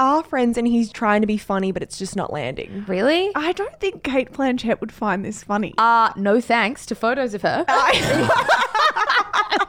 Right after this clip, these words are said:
Speaker 2: <laughs> Like, really?
Speaker 3: Old buddy, old pal. <laughs>
Speaker 2: Shut up. If my friend did that, I'd be like, "Shut the fuck up."
Speaker 3: Yeah,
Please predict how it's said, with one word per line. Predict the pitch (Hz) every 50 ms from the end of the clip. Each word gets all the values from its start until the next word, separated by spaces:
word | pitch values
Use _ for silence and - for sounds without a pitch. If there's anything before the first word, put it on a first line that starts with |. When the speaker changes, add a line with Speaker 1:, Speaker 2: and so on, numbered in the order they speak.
| - -
Speaker 2:
<laughs> | 403 - - - -
Like, | 294 285 302 277 277 - - - - - _ - - -
really? | 254 269 285 - 508 571 640 - 906 880 - -
Speaker 3:
Old | 285 294 311 240 -
buddy, | - 277 269 277 277 269
old | 254 262 359 359
pal. | - 277 254 262 269 269 359 427
<laughs> | - - - - - - 349 392 392
Speaker 2:
Shut | - - - 370 392 415 415 523 554
up. | - 170 -
If | - 440 359 359
my | - 294 - -
friend | - 294 311 339 311
did | - -
that, | 320 233 190
I'd | - 220 226
be | 254
like, | 262 269 -
"Shut | 262 - 247 277
the | - 403
fuck | - 392 370 - -
up." | - - - 202 - - -
Speaker 3:
Yeah, | 226 254 247 240 240 240 240 233 226 220 202